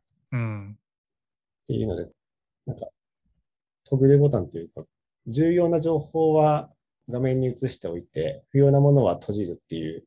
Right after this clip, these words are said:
Speaker 2: なんかそれができる安心感があって、何でも書けるっていうのがあるの。
Speaker 1: なるほどね。今まで別のツールでやれていたことが、このNotionに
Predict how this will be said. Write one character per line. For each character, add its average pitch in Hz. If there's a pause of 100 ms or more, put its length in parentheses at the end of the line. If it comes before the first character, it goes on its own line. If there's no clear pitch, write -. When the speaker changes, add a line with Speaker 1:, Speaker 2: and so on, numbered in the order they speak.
(140)
Speaker 2:
な 135
ん 120
か -
そ 143
れ 160
が 165
で 160
き 160
る 107
安 104
心 101
感 85
が 82
あ 78
っ -
て、 -
何 104
で 98
も 98
書 107
け 101
る 78
っ -
て -
い 80
う 80
の 80
が 80
あ 82
る 80
の。 73 (960)
Speaker 1:
な 131
る 127
ほ 135
ど 135
ね。 143
今 135
ま 160
で 131 (400)
別 131
の 147
ツ 139
ー 147
ル 147
で 143
や 127
れ 131
て 151
い 151
た 123
こ 131
と 120
が、 110 (380)
こ -
の 151
Notion 135
に 113